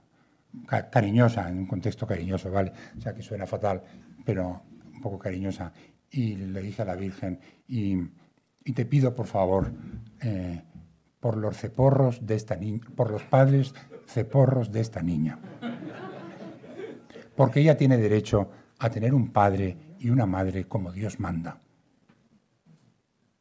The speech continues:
Y seguí. Pa, pa, pa, pa, pa, pa, pa, pa, pa, por Jesucristo nuestro Señor. Amén.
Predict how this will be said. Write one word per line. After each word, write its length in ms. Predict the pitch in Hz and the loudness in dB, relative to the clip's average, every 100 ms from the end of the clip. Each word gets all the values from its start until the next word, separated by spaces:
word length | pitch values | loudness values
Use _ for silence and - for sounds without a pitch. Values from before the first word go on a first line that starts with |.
| _ _ _ _ _ _ _ - | _ _ _ _ _ _ _ -14
Y 80 | 110 | -10
seguí. 320 | 95 92 92 _ _ _ _ | -8 -8 -10 _ _ _ _
Pa, 80 | - | -20
pa, 140 | 95 | -16
pa, 280 | - 113 117 | -6 -4 -4
pa, 80 | 107 | -6
pa, 100 | 90 | -8
pa, 240 | 95 95 | -8 -8
pa, 80 | 92 | -8
pa, 100 | 95 | -4
pa, 220 | 110 156 165 - - - - | 2 2 0 -8 -20 -8 -2
por 160 | 120 | 0
Jesucristo 540 | 113 110 110 117 - 101 | 0 -4 -2 -2 -2 -8
nuestro 320 | 98 90 80 | -8 -10 -10
Señor. 400 | 92 156 226 - - - - - - - - - | 4 8 8 6 -10 -20 -18 -14 -14 -12 -14 -8
Amén. 360 | - 98 95 | 0 2 2